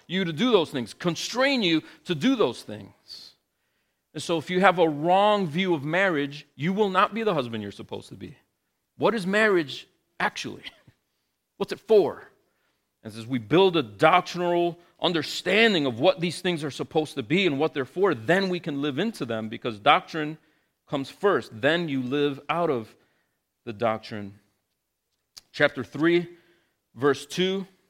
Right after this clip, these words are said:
you'll see that the, one of the qualifications of elders in the church and one of the reasons why they're supposed to be there, a lot of character reference stuff, but they have to be able to teach. Why? Well, so that they can protect sound doctrine.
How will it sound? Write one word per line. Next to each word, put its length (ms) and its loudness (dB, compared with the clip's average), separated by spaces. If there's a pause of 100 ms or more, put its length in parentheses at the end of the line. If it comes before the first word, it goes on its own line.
(120)
you'll 100 -4
see 260 -2
that 480 2 (560)
the, 340 -10 (840)
one 220 0
of 40 2
the 80 0
qualifications 720 -2
of 140 -6
elders 340 2
in 60 -4
the 80 -4
church 340 -4
and 100 -6
one 100 -2
of 60 -4
the 60 -4
reasons 340 -4
why 220 0
they're 140 -2
supposed 400 -6
to 80 -8
be 180 -2
there, 320 -2 (240)
a 60 -4
lot 160 4
of 100 -6
character 400 4
reference 380 -2
stuff, 380 0
but 200 -14
they 140 -2
have 220 -6
to 60 -8
be 200 -10
able 380 -4
to 140 -14
teach. 640 -12 (1300)
Why? 300 0 (240)
Well, 140 -8
so 160 -8
that 140 -6
they 120 -4
can 160 -12
protect 420 -4
sound 260 -4
doctrine. 420 -2